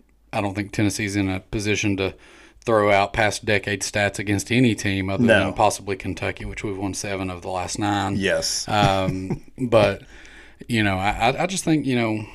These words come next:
Speaker 1: it was, it was a good win for Tennessee, and, and it was good for the S E C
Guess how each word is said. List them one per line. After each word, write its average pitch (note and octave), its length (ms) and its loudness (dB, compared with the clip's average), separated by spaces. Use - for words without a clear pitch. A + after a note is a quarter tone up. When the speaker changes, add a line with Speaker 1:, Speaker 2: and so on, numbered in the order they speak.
Speaker 1:
it D3 100 -2
was, D#3 160 -4
it D3 120 -2
was D3+ 120 0
a B2 80 4
good C3 220 4
win B2 340 8
for C3 160 2
Tennessee, B2+ 600 2
and, B2+ 100 6
and F3 180 2
it F#3+ 80 2
was D#3 120 -2
good F3 200 4
for B2 140 -6
the A2 100 0
S B2 180 2
E G2+ 60 -6
C G2 400 -6